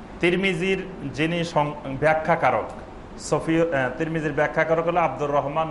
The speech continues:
মুবারকপুরি রাহিমাহুল্লাহ। তিরমিজির সবচেয়ে বড় ব্যাখ্যা যেটা তোহফাতুল আহওয়াজি, এই আব্দুর রহমান মুবারকপুরি রহমতুল্লাহ আলাইহ, তিনি বলছেন যে এই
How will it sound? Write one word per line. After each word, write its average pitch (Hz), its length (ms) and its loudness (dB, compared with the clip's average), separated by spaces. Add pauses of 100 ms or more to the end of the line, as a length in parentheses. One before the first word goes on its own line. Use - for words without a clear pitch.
মুবারকপুরি 127 640 -2 (600)
রাহিমাহুল্লাহ। 101 580 -2 (520)
তিরমিজির 139 520 0
সবচেয়ে 180 420 -2
বড় 143 120 4 (140)
ব্যাখ্যা 123 360 0
যেটা 113 180 -4 (100)
তোহফাতুল 143 640 -2
আহওয়াজি, 110 480 0 (1080)
এই 160 80 6 (200)
আব্দুর 147 260 2
রহমান 185 260 2 (100)
মুবারকপুরি 160 600 2
রহমতুল্লাহ 135 520 -2
আলাইহ, 104 240 -4
তিনি 147 140 -2 (140)
বলছেন 185 360 0 (600)
যে 131 100 -2 (220)
এই 147 80 0